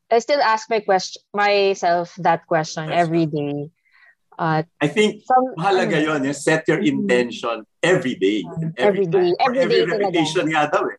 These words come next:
Speaker 2: Every repetition. Di ba?
Speaker 1: Yun,
Speaker 2: Sabi
Speaker 1: and
Speaker 2: mo.
Speaker 1: rewarding yourself din, no?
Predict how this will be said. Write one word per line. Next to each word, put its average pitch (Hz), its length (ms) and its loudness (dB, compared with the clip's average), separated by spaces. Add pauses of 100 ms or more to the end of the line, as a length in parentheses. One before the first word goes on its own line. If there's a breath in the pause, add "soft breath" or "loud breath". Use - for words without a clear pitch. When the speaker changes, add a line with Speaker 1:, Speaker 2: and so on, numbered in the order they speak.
(140)
Speaker 2:
Every 127 280 2
repetition. 131 680 -4 (1160 loud breath)
Di 123 160 -2
ba? 143 160 0
Speaker 1:
Yun, 220 240 2
Speaker 2:
Sabi - 160 0
Speaker 1:
and 277 100 2
Speaker 2:
mo. 226 80 0
Speaker 1:
rewarding 277 600 0
yourself 226 560 0
din, 190 640 0
no? 165 320 -12